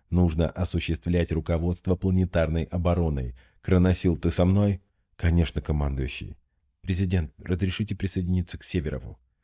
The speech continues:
"Делайте, что хотите", сказал Светлов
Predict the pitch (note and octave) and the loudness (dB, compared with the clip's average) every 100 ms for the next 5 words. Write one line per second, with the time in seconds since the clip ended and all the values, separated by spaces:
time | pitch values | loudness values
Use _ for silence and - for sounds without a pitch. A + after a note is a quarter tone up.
0 | _ _ - C#2+ E2 E2+ E2 D#2 - D#2 | _ _ -14 -2 0 2 0 -4 -6 -6
1 | - D2 - - - - _ _ _ - | -6 -8 -8 -12 -12 -14 _ _ _ -18
2 | - D2+ D2+ B1+ C#2 C#2 D#2 F2+ | -4 -2 -2 -4 -6 -6 -2 -2